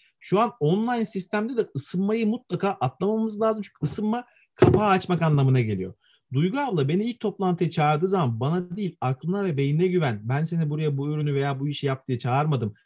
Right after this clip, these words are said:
incele diye çağırdım." dediği için benim o kapak açıldı ve bir litre suyla doldu direkt ve ben kayıt oldum. Ama bana o cümleyi söylemese, ben sunuma girsem belki bugün aranızda yoktum.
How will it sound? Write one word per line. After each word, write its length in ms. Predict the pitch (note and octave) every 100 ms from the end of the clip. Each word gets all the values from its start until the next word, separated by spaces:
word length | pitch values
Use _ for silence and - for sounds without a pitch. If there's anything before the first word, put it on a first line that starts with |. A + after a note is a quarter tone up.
| _ _
incele 460 | C3 C3+ B2+ D#3 G3
diye 160 | F3 B2
çağırdım." 580 | C3+ C3 A#2+ A#2 G#2 G#2+
dediği 500 | G#2+ G#2+ B2+ B2 G#3+
için 280 | C4 - D#3
benim 140 | D3 D#3+
o 60 |
kapak 280 | D#3+ C3+ A#2+
açıldı 460 | A2+ D#3+ E3 F#3+ - _ _ _ _ _
ve 280 | B2 F#3+ G3 -
bir 200 | C3+ F#3+
litre 260 | F#3 D3+
suyla 280 | D3+ F3 F3+
doldu 280 | D#3 D3 C3+
direkt 240 | A#2+ G2 _ B2
ve 120 | B2
ben 100 | C#3+
kayıt 260 | D3 C3+
oldum. 240 | A2+ F#2 - _ _ _ _ -
Ama 200 | D#3+ C#3
bana 180 | F3+
o 100 | A#3
cümleyi 280 | G3 G#3 G#3
söylemese, 600 | G3 D#3+ F3+ G3+ - G2 - _ _ _
ben 280 | A2 B2+ E3+
sunuma 400 | - - D#3 G#3
girsem 420 | F3+ C3 D#3 F3+ C#3+
belki 380 | B2 B2+ -
bugün 160 | C3 C3+
aranızda 400 | B2 A2+ G#2+ B2+
yoktum. 460 | C3 A#2 _ E3+